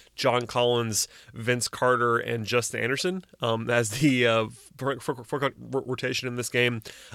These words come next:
Uh, I do think that the Hawks, of course, do have a, an open roster spot. They could certainly sign someone off the scrap heap or off the G League somewhere,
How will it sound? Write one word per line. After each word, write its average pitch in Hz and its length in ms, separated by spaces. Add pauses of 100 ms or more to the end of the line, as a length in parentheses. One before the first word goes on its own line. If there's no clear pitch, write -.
Uh, 117 100
I 123 120
do 139 160
think 151 180
that 131 60
the 120 80
Hawks, 127 280
of 120 60
course, 131 220
do 135 100
have 123 140
a, 117 100
an 120 160
open 120 160
roster 120 300
spot. 143 280
They 123 80
could 117 160
certainly 127 320
sign 131 320
someone 117 460 (380)
off 120 160
the 117 80
scrap 123 320
heap 127 200
or 113 120
off 107 120
the 113 60
G 123 220
League 135 220
somewhere, 123 480